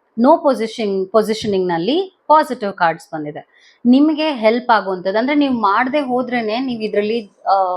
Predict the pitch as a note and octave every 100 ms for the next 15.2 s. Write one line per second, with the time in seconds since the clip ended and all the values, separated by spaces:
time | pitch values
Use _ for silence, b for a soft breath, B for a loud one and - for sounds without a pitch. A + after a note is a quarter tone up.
0 | F3+ _ A3+ B3+ B3+ A3+ A#3 B3 A3 D#3
1 | G#3+ A3 A3 G#3 G3 F#3+ G3+ G3 F3 E3+
2 | F#3 - F3 G3+ G#3+ A3 G#3 G#3 F#3+ F3+
3 | F#3 G3 F#3+ F3+ F3+ F#3 F3+ F3+ - G3
4 | F#3 G#3 b b b b D4 D4+ D4 B3+
5 | G3 F3+ E3+ - E3 - _ _ _ A3+
6 | A#3+ A#3 C4+ C4 C#4 D4+ D4 D4 C#4+ B3+
7 | A#3+ B3 C4+ C4 A#3+ G#3 G#3 A3 F#3+ E3
8 | F#3+ G#3 G3+ F#3 - - F3+ F#3 G3 F#3
9 | F3 E3+ - E3 D#3+ D#3+ F#3+ A3+ B3 A#3
10 | G3 F3+ A3 A#3+ C#4 C#4 C4+ C4+ C#4 A#3
11 | A3 A3 G#3 G#3 C4 A#3 A3 B3 A#3+ A#3
12 | A3+ - G3+ G3 G#3+ F3+ F#3 G3 G#3 -
13 | F#3 F3 D#3+ E3 F3 F#3+ G3+ G#3 A3 A#3+
14 | B3 B3+ A#3+ A3+ A3+ A3 G3+ - F#3+ E3+
15 | F3+